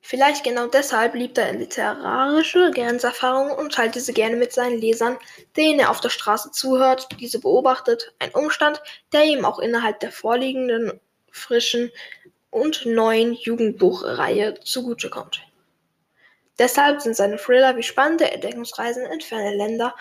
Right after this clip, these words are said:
und zu den dunklen Winkeln der menschlichen Seele. Dabei machen sie auch vor den größten unseren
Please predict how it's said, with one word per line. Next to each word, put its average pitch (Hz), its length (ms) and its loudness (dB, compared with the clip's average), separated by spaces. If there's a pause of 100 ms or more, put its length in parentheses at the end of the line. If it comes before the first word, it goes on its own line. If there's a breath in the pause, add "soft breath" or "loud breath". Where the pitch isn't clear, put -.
(220 loud breath)
und 320 160 2
zu 285 80 0
den 226 160 6
dunklen 226 400 4
Winkeln 233 480 0
der 269 140 0
menschlichen - 460 -6
Seele. 214 300 -10 (1120 loud breath)
Dabei 277 340 6
machen 233 300 0
sie 170 120 0
auch 107 100 -6
vor - 320 -14 (180)
den 226 180 -16
größten 349 440 4
unseren 226 460 -4